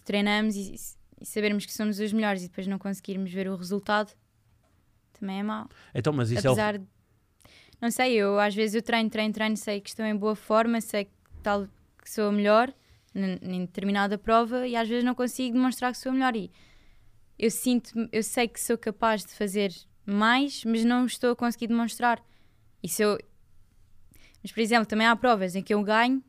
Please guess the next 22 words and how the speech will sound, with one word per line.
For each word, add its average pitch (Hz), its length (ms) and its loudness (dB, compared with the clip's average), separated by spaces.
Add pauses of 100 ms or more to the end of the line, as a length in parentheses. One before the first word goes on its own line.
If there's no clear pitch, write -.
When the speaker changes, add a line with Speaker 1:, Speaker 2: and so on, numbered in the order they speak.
(220)
Speaker 1:
e 214 100 -6
sei 240 180 0
que 262 520 -4 (200)
não 254 160 -2
dei 254 120 2
Speaker 2:
Uhum. 262 60 2
Speaker 1:
nem 269 440 0 (720)
o - 60 -8
que, - 160 -20 (260)
nem 196 240 -8
dei 208 140 0
o 220 40 0
meu 240 120 0
máximo. 226 500 0
Speaker 2:
Uhum. 127 240 -4 (600)
Speaker 1:
E 127 60 -8
sinto-me 185 380 -4
realizada 190 440 -2
na 202 120 0
mesma. 175 380 -4 (260)
Speaker 2:
Uhum. 131 380 -4
Speaker 1:
Mas - 600 -12